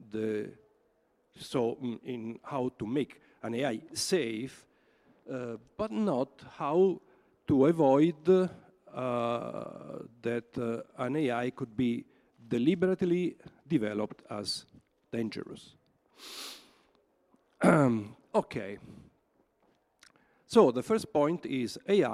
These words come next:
Is are very often designed, let's say, in good faith,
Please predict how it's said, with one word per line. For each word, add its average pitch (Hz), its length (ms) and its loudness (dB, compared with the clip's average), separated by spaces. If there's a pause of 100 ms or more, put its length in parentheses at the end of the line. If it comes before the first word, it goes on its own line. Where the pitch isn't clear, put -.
Is - 300 -8 (240)
are 117 340 -6 (1300)
very 156 320 4
often 110 720 -6 (120)
designed, 113 640 -2 (300)
let's 117 180 -8
say, 113 320 -4
in 117 420 -8
good 151 260 2
faith, 123 640 -2